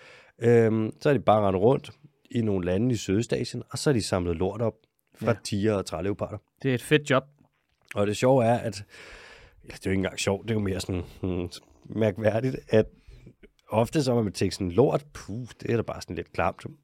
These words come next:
Speaker 1: Men nu er lort for mange dyr, det er bare en værdifuld ressource, fordi hvis du analyserer det, så kan du finde ud af, hvad de har spist. Og for nogle dyr, der er sådan meget, øh,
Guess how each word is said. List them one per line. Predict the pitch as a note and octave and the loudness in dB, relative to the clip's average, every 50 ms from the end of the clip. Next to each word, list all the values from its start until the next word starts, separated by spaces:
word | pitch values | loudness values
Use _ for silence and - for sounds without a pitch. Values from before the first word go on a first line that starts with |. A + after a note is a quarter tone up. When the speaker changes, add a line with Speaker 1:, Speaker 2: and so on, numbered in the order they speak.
| _ - - | _ -6 0
Speaker 1:
Men | A2+ A2 G#2+ | 2 2 4
nu | G#2 A2 C#3+ F3 | 4 4 4 4
er | E3 | 4
lort | A#2+ A2 G#2+ B2+ B2 A2 | 4 4 4 4 2 0
for | - - | -2 -2
mange | G#2 F#2 E2 F#2 A#2+ A#2+ | -2 0 0 0 -2 -2
dyr, | - - A2 G#2+ - - - | -2 -2 -2 -2 -2 -4 -2
det | A#2+ B2 B2 - G#2+ | 0 0 0 0 -2
er | G2+ | -2
bare | F2 - F2+ F#2 G2 - - | -2 0 0 0 0 0 -2
en | G#2+ F#2+ F2+ | -4 -2 -2
værdifuld | F#2 F#2+ - - E3+ E3 C#3+ E3+ C#3 - - | -2 -2 0 0 0 2 2 0 -2 -2 -4
ressource, | G#2 - - A2 G#2+ A#2 A#2+ C3 C3+ | -4 0 2 4 4 4 4 2 0
fordi | A2 A2 G#2+ G#2+ G#2 G2 | -4 -4 -6 -6 -4 -4
hvis | G#2+ G2 | -4 -2
du | - - G2+ | 0 2 2
analyserer | F#2+ G2+ G#2 G#2 - F3 E3+ F3 | 2 2 0 -2 -2 0 0 2
det, | E3 D#3 | 0 0
så | D3 - - C#3+ | -2 -2 -2 -2
kan | C3+ B2+ | -2 -2
du | B2+ | -4
finde | A#2 - G#2+ G#2 G#2+ | -2 -2 0 2 4
ud | A2 G#2+ | 4 4
af, | G2+ G2+ G2+ - - - - - - - _ | 4 4 2 0 -4 -10 -18 -18 -20 -10 _
hvad | G#2 G2+ G2 | 0 2 4
de | A2+ | 4
har | A2+ | 2
spist. | G2 - - G#2+ F#2+ F#2+ - - - _ _ _ _ _ _ | 2 0 -4 -8 -8 -8 -10 -14 -18 _ _ _ _ _ _
Og | - G#2 F#2 | -2 -2 0
for | G#2 | 0
nogle | F2+ F2 F2+ A2 C3+ C#3 C#3+ - | 0 0 0 0 0 -2 0 0
dyr, | C3 B2 A#2 - | 0 0 0 0
der | A2 | -4
er | G#2+ | -6
sådan | G2+ - G#2+ F#2+ F2+ - _ _ _ _ - | -4 -4 -4 -4 -6 -6 _ _ _ _ -12
meget, | F2+ E2+ D#2+ D#2+ E2 F2+ F#2 G2+ G#2+ A2 A2+ A#2 A#2 G#2+ - - - - | -12 -10 -10 -12 -12 -12 -10 -8 -6 -4 -4 -4 -4 -6 -8 -12 -16 -16
øh, | G2 G2+ G2 F2+ F2+ F#2+ | -14 -12 -12 -12 -12 -14